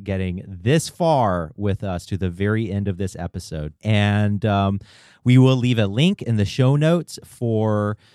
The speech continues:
the original article that we wrote.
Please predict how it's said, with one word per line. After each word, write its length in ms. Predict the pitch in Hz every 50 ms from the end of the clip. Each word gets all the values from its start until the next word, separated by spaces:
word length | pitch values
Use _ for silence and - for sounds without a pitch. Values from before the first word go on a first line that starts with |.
| _ _ _ _ _
the 320 | - 104 113 110 104 107 107 110
original 420 | 104 101 131 147 139 165 165 156
article 680 | - 127 131 127 131 - - 131 123 123 123 120 117 -
that 180 | 110 104 -
we 160 | 98 98 92
wrote. 640 | 90 85 92 113 127 127 120 117 120 120 - -